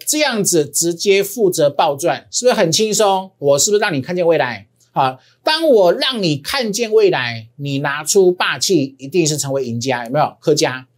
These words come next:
六三点四喷到七十六，完全毫无悬念啊！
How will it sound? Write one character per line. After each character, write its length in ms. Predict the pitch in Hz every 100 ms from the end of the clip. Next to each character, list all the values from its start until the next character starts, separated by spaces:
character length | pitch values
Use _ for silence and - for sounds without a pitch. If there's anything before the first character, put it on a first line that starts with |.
| _ _ _
六 380 | 262 302 269 190
三 400 | - 240 226 220
点 260 | 202 147 123
四 360 | - 220 147 -
喷 180 | - 170
到 220 | 165 135
七 180 | 117 -
十 120 | 123
六， 280 | 123 127 95 _ _ _ _ _ _ _ _ _
完 360 | - 170 247 311
全 260 | - 240 202
毫 220 | - 202
无 140 | 226
悬 300 | 226 196 165
念 200 | 202 175
啊！ 200 | 143 117